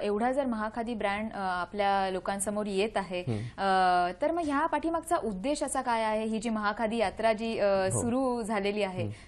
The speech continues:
Speaker 1: त्याबद्दल काय सांगाल?
Speaker 2: अ, महाखादी यात्रा ही एक, अ, मोठी गोष्ट आहे. अ, जसं महाखादी हा ब्रँड आम्ही,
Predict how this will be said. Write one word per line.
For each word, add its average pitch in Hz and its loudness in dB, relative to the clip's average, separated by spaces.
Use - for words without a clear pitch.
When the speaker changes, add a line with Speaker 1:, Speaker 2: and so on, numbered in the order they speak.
Speaker 1:
त्याबद्दल 208 0
काय - -8
सांगाल? - -16
Speaker 2:
अ, 123 4
महाखादी 175 4
यात्रा 170 6
ही 151 4
एक, 135 -2
अ, 123 4
मोठी 127 0
गोष्ट 113 4
आहे. 104 -2
अ, 123 0
जसं 139 2
महाखादी 165 4
हा 170 8
ब्रँड 139 6
आम्ही, 120 4